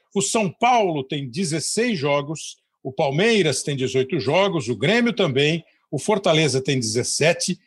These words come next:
o Ceará dezoito, o Botafogo dezoito, o Bahia dezoito, o Vasco dezessete,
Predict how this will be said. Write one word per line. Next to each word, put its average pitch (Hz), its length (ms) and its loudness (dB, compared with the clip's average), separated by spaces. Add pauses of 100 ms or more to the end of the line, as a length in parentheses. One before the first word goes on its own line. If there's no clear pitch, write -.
(160)
o 202 100 2
Ceará 156 440 4
dezoito, 147 720 -2 (200)
o 220 120 -2
Botafogo 147 640 -4
dezoito, 196 600 0 (200)
o 233 100 0
Bahia 170 340 2
dezoito, 202 680 0 (200)
o 254 140 -2
Vasco 180 340 0
dezessete, 170 1000 -2